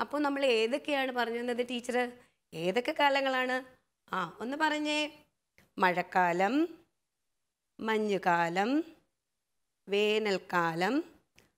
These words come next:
വസന്തകാലം അല്ലേ? മഴക്കാലം, മഞ്ഞുകാലം, വേനൽക്കാലം, വസന്തകാലം.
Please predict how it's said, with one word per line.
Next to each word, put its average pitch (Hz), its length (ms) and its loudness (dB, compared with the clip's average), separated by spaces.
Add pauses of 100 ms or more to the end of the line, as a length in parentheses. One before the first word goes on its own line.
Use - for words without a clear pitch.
(160)
വസന്തകാലം 277 840 0 (400)
അല്ലേ? 294 340 2 (360)
മഴക്കാലം, 208 920 0 (760)
മഞ്ഞുകാലം, 202 1040 0 (720)
വേനൽക്കാലം, 202 1080 -2 (560)
വസന്തകാലം. 262 800 -2